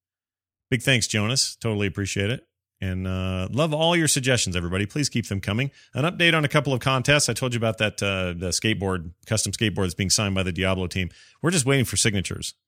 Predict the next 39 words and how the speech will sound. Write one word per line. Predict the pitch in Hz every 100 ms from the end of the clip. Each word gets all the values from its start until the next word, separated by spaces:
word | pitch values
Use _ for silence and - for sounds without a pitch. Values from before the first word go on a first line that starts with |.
| _ _ _ _
Wasn't | 127 117
supposed | 117 98
to | -
take | -
th-, | -
quite | 104 127 104
this | 92
long, | 90 82
but | 80 82 _ _ _
it's | -
not | 127 123
their | 107
fault. | 92 82 104
They're |
doing | 101 110
all | 98 87
they |
can. | 80 90 76 -
They're | -
busy. | 131 175 95 -
They're | 113
making | 120 123
a |
game | 104 120 110
for | 110
you, | 117 85 - -
right? | 101 120 -
They |
don't | 143
have | 107
time | - 90
to | 78
come | 82
sign | - 82 78
stuff. | 107 -
But | 156
when | 165
they | 202
do, | 151 151